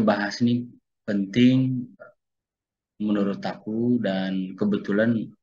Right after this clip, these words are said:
latar kami memang S dua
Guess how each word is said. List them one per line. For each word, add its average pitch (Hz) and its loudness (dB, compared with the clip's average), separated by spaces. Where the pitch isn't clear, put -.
latar 104 0
kami 104 2
memang 117 2
S - -10
dua 107 0